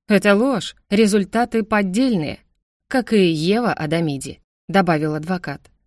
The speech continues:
«Мне жаль, но это... это вы все?» Костомаров тыкал пальцем то в меня, то в Алексея Викторовича, ругался, грозился засудить нас.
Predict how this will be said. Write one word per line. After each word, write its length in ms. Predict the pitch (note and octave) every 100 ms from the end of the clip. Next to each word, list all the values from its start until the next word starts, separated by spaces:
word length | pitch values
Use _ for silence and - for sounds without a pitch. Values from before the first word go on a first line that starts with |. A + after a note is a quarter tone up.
| _ -
«Мне 160 | G3
жаль, 340 | F3+ G#3 A#3+ E3
но 220 | D#3 D#3
это... 560 | D#3 - E3+ E3 E3 - _ _ _ _
это 400 | G3 G3 G3 G3+
вы 180 | G#3 C#4+
все?» 380 | - - D#3+ - _ _
Костомаров 580 | - F#3 F#3+ G3+ G#3+ F3
тыкал 320 | G3 F3+ F#3
пальцем 500 | D3 G3 F3 F3 D#3
то 160 | - G#3
в 140 | E3+
меня, 420 | D#3+ C#3+ D3+ F#3 F3+
то 120 | C#3
в 60 |
Алексея 420 | D3 D3 - D#3 C#3
Викторовича, 720 | D#3+ F#3 F#3 F3 D#3 E3+ - _ _
ругался, 680 | G3 F#3+ E3 G3 F#3 - - -
грозился 640 | F3+ F#3 F3 E3+ - D#3+
засудить 540 | E3 - D3+ D3 F#3+
нас. 300 | F3+ D#3+ -